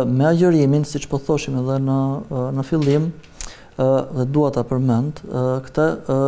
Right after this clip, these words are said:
ne flasim jo vetëm agjëron, ë, stomaku ynë, pra neve nuk ham ushqimin.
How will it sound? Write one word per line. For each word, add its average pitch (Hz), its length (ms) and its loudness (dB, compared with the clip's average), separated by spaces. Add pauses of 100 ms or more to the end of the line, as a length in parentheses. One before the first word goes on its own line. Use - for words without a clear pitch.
(420)
ne 139 160 -2
flasim 147 400 -2
jo 147 240 2
vetëm 147 400 -2
agjëron, 135 480 -2 (200)
ë, 127 200 -8
stomaku 131 640 -2 (420)
ynë, 113 300 -2 (260)
pra 113 140 -8
neve 117 240 -2
nuk 117 180 -4
ham 107 220 -4 (100)
ushqimin. - 460 -12